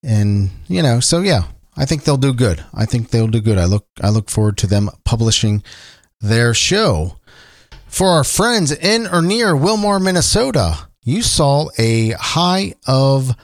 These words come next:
thirty-nine degrees today and a low of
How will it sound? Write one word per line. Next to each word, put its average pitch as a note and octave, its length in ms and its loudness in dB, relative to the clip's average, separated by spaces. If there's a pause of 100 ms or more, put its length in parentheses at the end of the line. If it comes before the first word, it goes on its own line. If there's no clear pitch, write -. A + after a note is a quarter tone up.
(100)
thirty-nine E3+ 800 -2
degrees D3 480 -2
today B2 320 -2
and D#3 80 0
a A#2+ 60 0
low D3 520 0
of B2+ 400 0